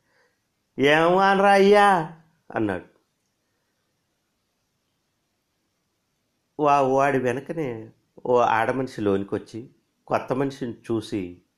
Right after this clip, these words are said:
వంటగది పక్కనున్న గదిలోకి పోయింది. పాకలో మనిషి పొడిగుడ్డతో ఆ కుర్రాడి ఒళ్ళు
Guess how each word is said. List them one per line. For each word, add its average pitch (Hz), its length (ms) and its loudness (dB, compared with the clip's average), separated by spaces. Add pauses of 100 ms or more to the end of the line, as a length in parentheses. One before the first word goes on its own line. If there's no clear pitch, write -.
(120)
వంటగది 113 420 -2
పక్కనున్న 104 460 -8
గదిలోకి 87 420 -8
పోయింది. 82 380 -12 (800)
పాకలో 180 420 -2
మనిషి 123 580 -10 (500)
పొడిగుడ్డతో 135 560 -2
ఆ 107 180 0
కుర్రాడి 101 440 -6
ఒళ్ళు 95 400 -10